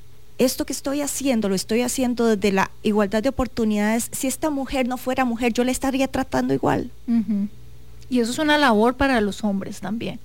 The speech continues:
Speaker 1: Para los hombres y para nosotras. Me estoy sintiendo igual que un hombre en mis derechos, en mi di-, en mi dignidad, porque hay un tema también. La violencia está instaurada en el sistema, pero solo con alta autoestima se puede salir de la violencia,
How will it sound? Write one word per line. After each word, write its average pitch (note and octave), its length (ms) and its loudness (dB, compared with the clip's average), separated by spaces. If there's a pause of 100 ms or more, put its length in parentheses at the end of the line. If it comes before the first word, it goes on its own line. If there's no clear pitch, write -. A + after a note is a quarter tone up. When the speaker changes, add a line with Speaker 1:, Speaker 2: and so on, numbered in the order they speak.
Speaker 1:
Para A#3+ 220 -2
los A#3 200 -4
hombres A#3+ 360 2
y D4 80 2
para A#3+ 200 4
nosotras. A#3+ 460 4
Me G#3+ 100 4
estoy C4 200 0
sintiendo E4+ 640 0
igual B3 340 0
que - 120 -2
un D#4+ 120 0
hombre D4+ 320 2 (120)
en A3+ 180 6
mis A3 160 4
derechos, B3+ 640 -4
en A3 160 4
mi G#3 100 6
di-, G3 240 0
en G#3+ 160 4
mi G#3+ 140 4
dignidad, G3+ 520 4 (540)
porque - 220 -2
hay C#4 120 0
un D4+ 80 0
tema D4 280 -4
también. A#3+ 540 0 (360)
La A3+ 220 4
violencia A3+ 400 2
está D4 180 -2
instaurada C#4+ 560 -2
en B3+ 120 0
el G3+ 100 0
sistema, F#3 600 0 (540)
pero G#3+ 220 4
solo B3 300 0
con A#3+ 180 -6
alta A3 260 -2
autoestima A3+ 680 -2
se F#3+ 140 0
puede F#3 280 2
salir F#3 280 0
de F#3+ 100 -2
la E3 120 -2
violencia, D#3+ 580 -4